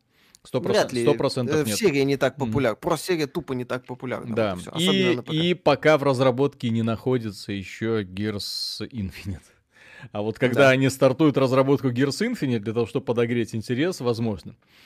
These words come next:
Speaker 1: Самсон, несколько раз на стримах вы говорили, что на андроиде есть нормальные игры. Можете ли их перечислить, а то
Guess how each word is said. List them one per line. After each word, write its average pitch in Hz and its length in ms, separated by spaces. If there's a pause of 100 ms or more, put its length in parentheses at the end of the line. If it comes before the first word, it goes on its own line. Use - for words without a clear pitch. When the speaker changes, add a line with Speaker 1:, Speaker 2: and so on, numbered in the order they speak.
(220)
Speaker 1:
Самсон, 180 520 (120)
несколько 143 440
раз 165 160
на 143 100
стримах 165 320
вы 127 120
говорили, 143 280
что 143 140
на 123 120
андроиде 127 380
есть 139 160
нормальные 135 480
игры. 110 160
Можете 139 320
ли 127 120
их 123 80
перечислить, 147 540
а 117 60
то 151 240